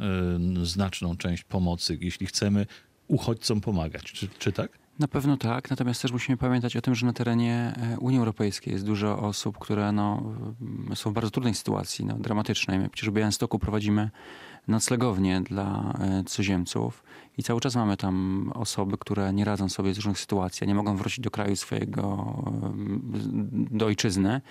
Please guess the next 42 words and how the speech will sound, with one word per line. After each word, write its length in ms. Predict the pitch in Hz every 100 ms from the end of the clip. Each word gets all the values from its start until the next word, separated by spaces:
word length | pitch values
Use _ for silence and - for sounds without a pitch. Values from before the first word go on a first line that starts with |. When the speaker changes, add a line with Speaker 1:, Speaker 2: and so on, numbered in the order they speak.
| - - - - -
Speaker 2:
e, 260 | 110 110 110
dlatego, 300 | 101 110 110
bo 80 | 110
są 140 | 117
w 20 | 110
trudnej 220 | 110 110
sytuacji 420 | - 143 107 -
ekonomicznej, 680 | - 101 98 - - 110 120 _ - -
więc 220 | 113 110
też 180 | - 143
tutaj 180 | 127 110
mamy 200 | 110 104
tego 180 | 110 104
typu 220 | 98 98
osoby. 480 | 95 101 98 101 -
Mamy 440 | 113 104 107 110 107
problemy 440 | 117 117 113 117 113
może 240 | 117 120
innego 280 | 117 117 120
typu, 380 | - 110 95 92 - - - -
tu 120 | 110
bardziej 280 | 107 110 107
związane 340 | 104 107 101
z 60 | 98
integracją, 840 | 95 101 98 - 113 117 127 139 - - - - -
e, 560 | 107 104 104 110 - 101 110 - - -
właśnie 300 | 117 107 113
z, 260 | 92 - -
na 100 | 104
przykład 220 | - 101
z 40 |
mieszkaniami. 720 | 104 101 110 95 90 101 123 127 - - - -
Na 40 |
przykład 240 | 104 - -
w 160 | -
chwili 260 | - 117 110
obecnej 380 | 104 101 - 110
mamy 140 | 104
na 80 | 107
przykład 220 | - 101
duże 220 | 98 101
rodziny, 560 | 95 92 95 95 98